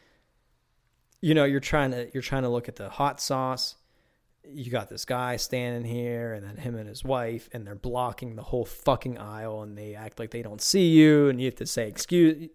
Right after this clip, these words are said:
excuse me, let me through," and then they still, you know, they act like you're a fucking Martian.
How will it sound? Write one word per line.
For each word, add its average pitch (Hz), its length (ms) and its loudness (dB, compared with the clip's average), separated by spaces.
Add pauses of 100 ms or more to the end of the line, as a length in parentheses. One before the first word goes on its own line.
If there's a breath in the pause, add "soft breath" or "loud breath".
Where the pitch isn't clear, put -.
excuse 165 440 2
me, 147 360 0 (360 soft breath)
let 123 240 -2
me 110 140 -14
through," 160 840 4
and 123 260 -6
then 117 160 -6
they 113 140 -10
still, 123 420 2
you 123 120 -6
know, 113 180 -8
they 113 100 -8
act 113 320 -8
like 107 340 -8 (440 soft breath)
you're 123 180 -2
a 95 60 -8
fucking 110 340 -6
Martian. 131 720 0